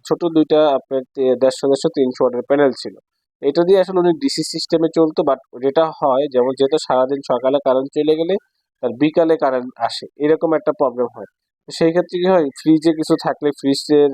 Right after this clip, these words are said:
আহ, জিনিসগুলো নষ্ট হয়ে যায় এবং এই জন্য আসলে উনি এই দেখেন বাইশশো বিএ আঠারোশো ওয়াটের এই ইনভার্টারটা উনি আমার কাছ থেকে ক্রয় করে এর সাথে আরও লঞ্জি bifacial দুইটি সোলার প্যানেল আমার কাছ থেকে ক্রয় করে। তো ভাই বলতেছিল যে, "সুজন ভাই, আপনি যদি যাই একটু লাগাই দিয়ে আসতেন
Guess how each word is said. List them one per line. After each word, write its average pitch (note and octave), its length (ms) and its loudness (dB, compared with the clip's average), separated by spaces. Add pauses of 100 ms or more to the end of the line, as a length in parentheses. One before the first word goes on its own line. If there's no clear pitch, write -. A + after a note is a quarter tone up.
(100)
আহ, A#2 160 4
জিনিসগুলো B2+ 540 -2
নষ্ট - 240 -6
হয়ে C#3+ 140 4
যায় E3 200 0 (420)
এবং C3 360 0
এই C#3+ 100 2
জন্য D3+ 200 2
আসলে D3 280 0
উনি C#3+ 160 4
এই C3+ 260 6
দেখেন C#3 260 0 (120)
বাইশশো A#2+ 440 0
বিএ C3 280 0
আঠারোশো C3 480 0
ওয়াটের C3 200 0
এই B2 240 -4 (100)
ইনভার্টারটা C3 420 0
উনি C3 180 0
আমার A#2+ 180 0
কাছ - 180 -6
থেকে - 180 -8
ক্রয় B2 240 2
করে E3 140 0 (400)
এর D3 200 -4
সাথে E3+ 440 0
আরও B2+ 260 2
লঞ্জি C3 460 0
bifacial C3+ 680 0
দুইটি B2+ 280 -4
সোলার A#2 280 0
প্যানেল C3 280 -2
আমার C3 220 0
কাছ C3+ 180 -4
থেকে C#3+ 100 -2
ক্রয় C#3 260 0
করে। E3 160 -6 (480)
তো A#2+ 100 2 (140)
ভাই B2 180 2
বলতেছিল D#3 540 -2
যে, D#3+ 100 -6
"সুজন C#3+ 220 2
ভাই, C#3+ 100 4
আপনি C#3 220 -2
যদি C#3 320 -4
যাই B2 80 6
একটু B2 160 -4
লাগাই B2 260 2
দিয়ে C#3 140 -2
আসতেন D#3+ 220 -6